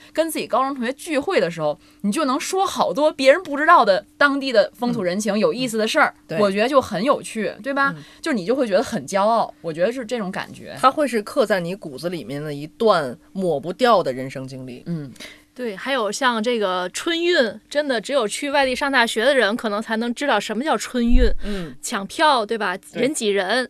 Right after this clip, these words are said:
Speaker 3: 这些我们只是看，没有真的亲身的去经历过。
Speaker 2: 对。
Speaker 1: 一姐再考个研究生吧。
Speaker 3: <laughs> 那我考国外了，我不在国内了，就。
Speaker 2: <laughs> 润了。
Speaker 1: <laughs> 润了。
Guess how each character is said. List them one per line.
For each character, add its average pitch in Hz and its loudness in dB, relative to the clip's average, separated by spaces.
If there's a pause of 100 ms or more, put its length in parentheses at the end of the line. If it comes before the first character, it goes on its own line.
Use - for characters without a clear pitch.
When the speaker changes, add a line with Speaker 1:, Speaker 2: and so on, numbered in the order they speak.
(160)
Speaker 3:
这 339 -4
些 320 -4
我 233 -2
们 247 -4
只 202 -8
是 208 -8
看， 269 -4
没 208 -6
有 226 -2
真 247 -4
的 220 -6 (100)
亲 311 -8
身 311 -6
的 254 -4
去 226 -8
经 294 -8
历 247 -4
过。 175 -12 (180)
Speaker 2:
对。 147 -12 (220)
Speaker 1:
一 220 -8
姐 214 -10
再 180 -10
考 175 -14
个 156 -14
研 147 -10
究 165 -12
生 208 -8
吧。 196 -12 (380)
Speaker 3:
<laughs> - 0
那 269 0
我 - 0
考 - -6
国 185 -10
外 254 -6
了， 214 -4
我 220 0
不 269 -2
在 311 2
国 247 0
内 294 6
了， 233 -4
就。 214 -6
Speaker 2:
<laughs> 220 -4
润 330 2
了。 208 6 (220)
Speaker 1:
<laughs> 349 6
润 370 4
了。 240 0